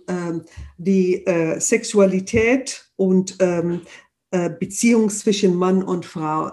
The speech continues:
in einer Art und Weise, wo man merkt, dass es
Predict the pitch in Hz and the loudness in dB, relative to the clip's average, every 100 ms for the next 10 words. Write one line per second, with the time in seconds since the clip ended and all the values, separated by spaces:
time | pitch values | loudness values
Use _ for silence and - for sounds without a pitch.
0 | - 175 165 190 208 190 196 175 165 170 | -10 -10 -4 -2 -2 -2 -2 -4 -2 -4
1 | 175 165 180 170 170 185 196 196 190 185 | -4 -4 -2 -2 -2 -2 -2 -4 -6 -6
2 | 165 - | -6 -8